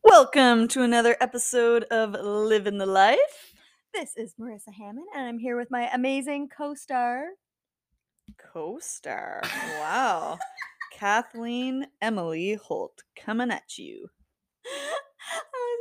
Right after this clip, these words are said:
Speaker 2: wondering if you were gonna make any joke about being like, aren't I, I guess, I guess, is a co-star, like,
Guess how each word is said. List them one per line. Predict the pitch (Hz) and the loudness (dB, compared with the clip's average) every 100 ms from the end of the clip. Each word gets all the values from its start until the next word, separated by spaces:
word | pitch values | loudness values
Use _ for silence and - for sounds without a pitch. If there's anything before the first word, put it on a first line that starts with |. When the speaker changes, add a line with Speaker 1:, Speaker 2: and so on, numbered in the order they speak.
| 466 | -8
Speaker 2:
wondering | 466 466 466 453 415 | -8 -8 -8 -8 -8
if | |
you | 359 320 | -10 -10
were | 302 | -10
gonna | 240 214 196 196 240 | -10 -10 -12 -16 -16
make | 226 190 - | -14 -14 -14
any | 196 190 | -16 -12
joke | 196 190 208 | -14 -14 -16
about | 196 185 - | -18 -18 -14
being | 202 | -12
like, | 202 208 _ _ - | -12 -18 _ _ -18
aren't | 302 330 | -14 -12
I, | - | -10
I | |
guess, | 294 415 | -8 -6
I | 539 466 | -6 -8
guess, | 480 - 302 302 | -10 -10 -10 -8
is | |
a | 320 | -8
co-star, | 302 302 - 392 427 | -8 -8 -6 -6 -4
like, | 294 - | -6 -10